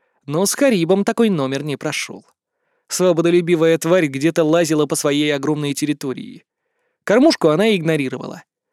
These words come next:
Предыдущие тела остались нетронутыми.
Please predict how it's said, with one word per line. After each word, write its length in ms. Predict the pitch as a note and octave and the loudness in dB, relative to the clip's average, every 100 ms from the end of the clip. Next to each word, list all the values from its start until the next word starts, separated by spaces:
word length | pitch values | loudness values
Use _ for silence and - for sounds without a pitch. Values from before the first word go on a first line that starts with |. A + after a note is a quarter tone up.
| _ - | _ -2
Предыдущие 640 | F#3 E3+ E3 D#3 - D3+ | 2 4 2 0 0 0
тела 280 | E3 E3+ D#3+ | 2 0 0
остались 420 | C3 C#3+ C3+ - | -2 -4 -4 -4
нетронутыми. 680 | C#3+ - C#3 B2 - - | -6 -4 -6 -6 -14 -18